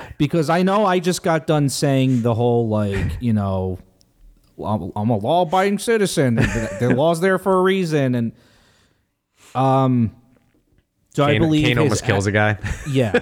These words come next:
Speaker 1: Well, that's the thing, right? It's like, were his actions justified? I, no, you can't do that, Cain, unfortunately.
Speaker 2: You don't think they were justified?
Speaker 1: Um, here's the th-, well, here's what I was going to say. As a parent.
Speaker 2: He snapped.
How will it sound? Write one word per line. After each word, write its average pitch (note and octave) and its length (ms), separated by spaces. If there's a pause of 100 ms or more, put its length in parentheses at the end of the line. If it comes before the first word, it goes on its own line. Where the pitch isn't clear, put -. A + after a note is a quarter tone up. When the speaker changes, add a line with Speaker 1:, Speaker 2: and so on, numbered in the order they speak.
Speaker 1:
Well, D#3+ 120
that's E3 220
the D#3+ 100
thing, A2+ 220
right? A2 240
It's A2+ 160
like, A2 320
were B2+ 220
his A#2+ 280
actions A2+ 600
justified? A#2+ 760 (140)
I, - 100 (320)
no, F2+ 460 (160)
you G2 160
can't G#2 220
do F#2+ 140
that, F2 220
Cain, F2+ 420 (100)
unfortunately. F2+ 680
Speaker 2:
You G#2+ 100
don't A#2 200
think A2+ 200
they A2 100
were G#2 120
justified? F#2+ 480
Speaker 1:
Um, F#2+ 100 (920)
here's E3 280
the C#3+ 60
th-, - 120 (300)
well, B2 180
here's A#2 300
what A#2 100
I G#2 60
was F#2+ 100
going A#2+ 220
to G2 60
say. F2+ 360
As A2 320
a G2 100
parent. - 640 (100)
Speaker 2:
He - 180
snapped. - 640